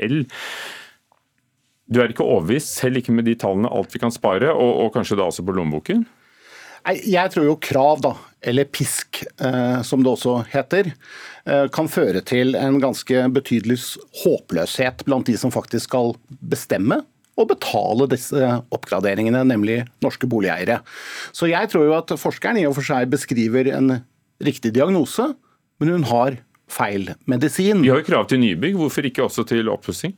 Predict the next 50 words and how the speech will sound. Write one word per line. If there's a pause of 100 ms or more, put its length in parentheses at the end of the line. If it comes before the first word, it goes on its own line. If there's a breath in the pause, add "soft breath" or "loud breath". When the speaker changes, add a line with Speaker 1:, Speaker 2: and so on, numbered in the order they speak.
(160)
Speaker 2:
Fordi
at
ved
nybygg
så
skal
jo
bygget
føres
opp
for
første
gang.
Det
er
jo
ikke
sånn
at
du, (360)
da,
og
da
vet
du
hva
du
kjøper, (460 loud breath)
men
ved
en
oppussing
vil
du
da
få
en
tilleggsregning
i
posten (180 loud breath)
som
et
myndighetskrav. (340 loud breath)
Jeg
er
helt
enig
i
at
vi